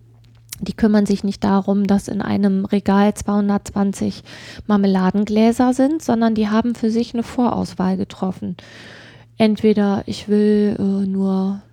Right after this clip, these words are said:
die roten Marmeladen oder ich esse sowieso nur die Ma-, Marmelade von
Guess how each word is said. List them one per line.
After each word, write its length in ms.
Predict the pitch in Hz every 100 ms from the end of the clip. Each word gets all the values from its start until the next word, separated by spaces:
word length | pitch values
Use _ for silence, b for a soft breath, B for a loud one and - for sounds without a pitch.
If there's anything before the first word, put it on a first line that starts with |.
| _ 220
die 60 |
roten 360 | 196 185 196 190
Marmeladen 680 | 190 185 190 185 185 196 185
oder 280 | 185 190
ich 160 | - -
esse 220 | 196 -
sowieso 280 | 196 190 190
nur 160 | 208 196
die 120 | 185
Ma-, 320 | 180 180 -
Marmelade 680 | 202 185 196 180 185 185 196
von 400 | - 185 185